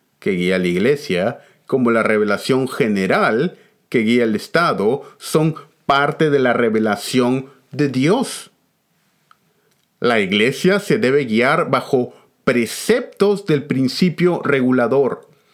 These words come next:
es decir, hacer todo lo que la palabra de Dios mande. El Estado, por otro lado,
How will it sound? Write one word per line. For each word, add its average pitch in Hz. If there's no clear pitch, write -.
es 143
decir, 120
hacer 143
todo 180
lo 170
que 135
la 120
palabra 127
de 113
Dios 117
mande. 98
El 104
Estado, 123
por 110
otro 175
lado, 123